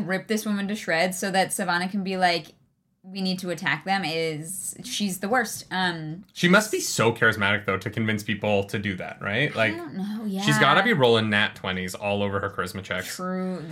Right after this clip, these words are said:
Speaker 1: that.
Speaker 2: So Alviarin, uh, after her meeting with Aleda, goes back to her, uh, bedroom
Speaker 1: Yeah.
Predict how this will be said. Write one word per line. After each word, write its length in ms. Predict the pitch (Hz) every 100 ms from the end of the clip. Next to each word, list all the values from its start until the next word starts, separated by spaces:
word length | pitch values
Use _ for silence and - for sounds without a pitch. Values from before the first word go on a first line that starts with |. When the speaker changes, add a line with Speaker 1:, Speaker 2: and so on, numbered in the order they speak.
| 151
Speaker 1:
that. 600 | 156 147 139 135 - - _ _ _
Speaker 2:
So 200 | - 208 214
Alviarin, 560 | 220 240 226 226 220 -
uh, 180 | 170 165
after 260 | 156 -
her 80 | 160
meeting 340 | 165 156 175 165
with 120 | 151
Aleda, 360 | 143 135 139 139
goes 180 | 131 127
back 520 | 147 151 151 156 143
to 240 | - 139 127
her, 420 | 139 131 127 117
uh, 140 | 117
bedroom 720 | 110 120 113 143 180 120 180 185 -
Speaker 1:
Yeah. 240 | 196 214